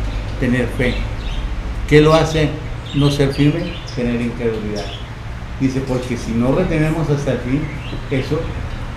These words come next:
nos va a cortar", como dice, eh, lo leímos en Romanos capítulo once.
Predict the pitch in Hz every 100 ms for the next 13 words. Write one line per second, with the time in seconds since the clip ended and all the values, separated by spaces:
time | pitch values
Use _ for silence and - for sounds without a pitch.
0 | 143 135 127 127 127 131 131 120 135 135
1 | 131 120 117 - 127 117 - - - -
2 | - - 135 120 120 127 117 117 113 120
3 | 131 120 113 113 117 117 113 113 113 113
4 | 135